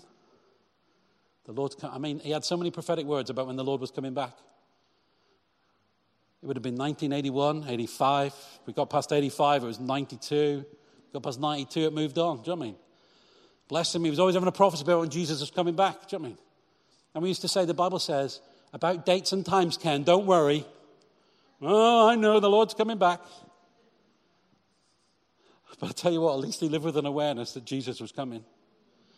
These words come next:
What's happened in the church today, friends, is most of us are just living for ourselves.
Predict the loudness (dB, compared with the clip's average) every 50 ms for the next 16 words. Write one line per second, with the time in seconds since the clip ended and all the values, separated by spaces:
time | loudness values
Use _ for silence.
0 | _ _ _ _ -10 -8 -4 -2 -2 -2 0 0 0 0 -2 -4 -4 -2 -4 -4
1 | -4 -4 -4 -2 -2 -2 -4 -6 -6 -6 -6 -6 -8 -6 -4 -6 -6 -6 -6 -8
2 | -6 -6 -4 -4 -6 -4 -4 -4 -4 -4 -4 -6 -6 -6 -6 -6 -6 -6 -6 -6
3 | -6 -8 -10 -14 -20 -20